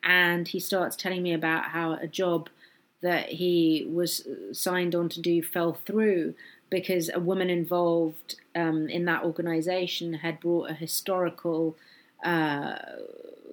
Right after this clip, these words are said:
accusation of rape against one of the, um, directors of the company. And the things that he said about her were horrific, disgusting. He said that she was past it, that she was obviously washed up and bitter,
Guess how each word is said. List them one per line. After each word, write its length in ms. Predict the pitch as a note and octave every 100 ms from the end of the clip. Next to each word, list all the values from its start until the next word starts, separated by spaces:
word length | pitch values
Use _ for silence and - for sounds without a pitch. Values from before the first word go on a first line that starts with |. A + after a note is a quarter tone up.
| - - - - - - -
accusation 840 | F3+ E3+ G3 E3+ F#3 F#3 - E3+ E3
of 220 | D#3+ D#3+
rape 500 | F3+ F#3+ E3 - - -
against 540 | E3+ E3+ E3 C#3+ -
one 200 | D#3+ E3
of 180 | D3+ -
the, 400 | E3 D#3+ D3+ D#3+ -
um, 560 | E3 D#3+ D3+ D#3 - - - _ _ -
directors 460 | E3+ E3 - E3
of 100 | D#3
the 60 | -
company. 600 | - F3 E3 D3+ D#3 - _ _ _ _ _ _ _ - - -
And 160 | G3+ G#3
the 120 | F#3
things 300 | C4+ C4 A#3
that 100 | A3+
he 120 | G#3
said 220 | G#3 A3 G3+
about 380 | F#3 E3+ D3+
her 260 | D#3 D#3 -
were 140 | E3
horrific, 600 | D#3+ F3 E3+ - - -
disgusting. 680 | - - F3+ E3 - - -
He 140 | E3 E3+
said 240 | F3 D#3+
that 160 | D#3 -
she 160 | E3+
was 100 | E3+
past 600 | - - G#3+ G3+ F#3+ - F#3
it, 180 | E3
that 160 | - -
she 140 | -
was 100 | E3
obviously 400 | F3 E3 D3+ E3
washed 380 | E3 E3+ E3 -
up 140 | D#3+ D#3
and 180 | D#3
bitter, 500 | F#3+ F3+ - F3 E3+